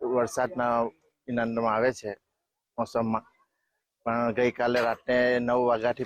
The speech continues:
પાણી શરૂ થયા છે આવવાના. રાત્રે નવ વાગ્યાથી પાણી સવારે નવ વાગ્યા લગી બાર કલાક મતલબ પાણી રહ્યા છે અને નીચાણવાળા વિસ્તારોના અંદરમાં પાંત્રીસ થી ચાલીસ મકાનોના અંદરમાં પાણી ભરાયા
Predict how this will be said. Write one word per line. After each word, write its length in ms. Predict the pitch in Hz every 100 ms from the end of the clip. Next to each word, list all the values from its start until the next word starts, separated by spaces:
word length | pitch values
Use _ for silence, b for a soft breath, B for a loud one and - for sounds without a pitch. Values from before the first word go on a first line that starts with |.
| -
પાણી 460 | 117 123 123 120 - _ _ -
શરૂ 200 | 120 117
થયા 240 | 123 135
છે 240 | - 110 - _ _ 123
આવવાના. 380 | 113 117 117 - _ _ _ _ _ _ _ _ _ _ -
રાત્રે 260 | 123 117 143
નવ 200 | 147 147
વાગ્યાથી 340 | 147 139 147
પાણી 600 | 143 139 151 156 156 156 - - 131 - _
સવારે 360 | - 135 139 147
નવ 220 | 143 143
વાગ્યા 240 | 135 127
લગી 200 | 131 123
બાર 260 | 127 127 135
કલાક 300 | 135 131 117
મતલબ 220 | 123 113 -
પાણી 240 | 113 117 123 - _ _ _ _ _ _ -
રહ્યા 260 | 117 123 123
છે 300 | - 92 _ _ _ _ _ _
અને 160 | 120 117
નીચાણવાળા 560 | 120 - 131 131 127
વિસ્તારોના 560 | 123 113 - 123 127 123
અંદરમાં 480 | 120 120 123 123 117 _ _ _ _ _ _ _ -
પાંત્રીસ 400 | 123 127 131 -
થી 120 | 135
ચાલીસ 360 | - 117 123 117
મકાનોના 540 | 117 - 123 127 123
અંદરમાં 440 | 120 117 120 120 -
પાણી 200 | 110 117
ભરાયા 440 | 107 110 120 117